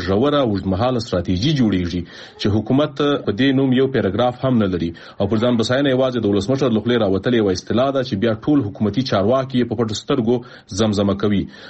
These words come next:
لکه څنګه چې مې مخکې یادونه وکړه، دا بدلونونه یوازې د خپلو شخصي منفعتونو او په حکومت کې د ګروپ بندۍ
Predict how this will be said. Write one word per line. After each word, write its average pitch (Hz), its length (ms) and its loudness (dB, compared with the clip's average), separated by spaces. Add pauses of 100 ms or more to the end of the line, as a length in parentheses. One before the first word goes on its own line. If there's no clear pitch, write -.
(140)
لکه 117 320 0
څنګه 156 260 0
چې 143 80 0
مې 139 160 4
مخکې 180 240 -2
یادونه 151 320 2
وکړه، 143 240 0
دا 131 120 2
بدلونونه 123 520 2
یوازې 120 320 2
د - 20 -2
خپلو 117 320 0 (120)
شخصي - 360 -4
منفعتونو 98 540 2
او 139 60 2
په 117 160 0
حکومت 113 260 0
کې 117 100 -2
د 101 140 0
ګروپ 95 200 0
بندۍ 95 280 2